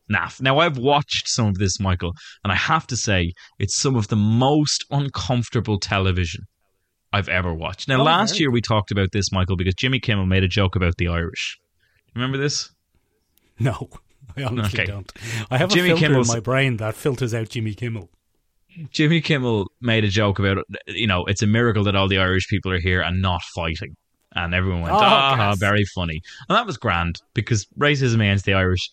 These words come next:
Speaker 1: still kind of funny. Fair enough.
Speaker 2: Yeah, yeah.
Speaker 1: But
Speaker 2: Also,
Speaker 1: then,
Speaker 2: fuck
Speaker 1: Michael,
Speaker 2: that guy, 'cause we're gonna get all the awards.
Speaker 1: We're gonna get all the awards, you son of a bitch. But, but this year, Michael, Barbie was snubbed at the Golden Globes. And, uh, people fear, mainly, um,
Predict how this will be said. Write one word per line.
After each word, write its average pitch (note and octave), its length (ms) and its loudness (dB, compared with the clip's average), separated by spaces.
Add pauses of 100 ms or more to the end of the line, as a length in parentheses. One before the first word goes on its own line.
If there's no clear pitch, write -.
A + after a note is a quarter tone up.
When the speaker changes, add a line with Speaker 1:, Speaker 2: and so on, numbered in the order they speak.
(100)
Speaker 1:
still F#2+ 300 -4
kind E2 220 -6
of F2 80 -10
funny. - 340 -16 (220)
Fair D#2+ 280 -4
enough. D2 140 -10
Speaker 2:
Yeah, A#2 120 -6
yeah. G2 120 -12 (460)
Speaker 1:
But C#3+ 100 0
Speaker 2:
Also, E3+ 120 2
Speaker 1:
then, C#3 120 2
Speaker 2:
fuck C#4+ 100 0
Speaker 1:
Michael, C3 260 2
Speaker 2:
that C3+ 60 2
guy, A#2+ 80 -2
'cause C3 160 -6
we're D#3 140 -2
gonna C#3+ 180 0
get C3+ 160 -2
all B2+ 140 -2
the A#2+ 80 -6
awards. C3 540 -4 (360)
Speaker 1:
We're C#3 220 -2
gonna E3 120 2
get B2+ 100 2
all A#2 120 4
the G#2+ 100 4
awards, A#2 520 4
you - 40 -10
son F2+ 200 -2
of F2 60 -2
a E2+ 80 -4
bitch. - 340 -6 (320)
But, C#3+ 240 -4
but C3 140 -6
this G#3 220 2
year, F3 100 2
Michael, A2+ 260 2 (140)
Barbie F3+ 340 4
was C3+ 160 2
snubbed D#3+ 480 2
at G2 80 -2
the G2+ 80 -2
Golden G2 340 0
Globes. F2+ 540 -6
And, G#2+ 300 2
uh, - 60 -6 (160)
people D#3 520 0
fear, G2 580 -2
mainly, B2+ 600 0 (160)
um, F2 480 -4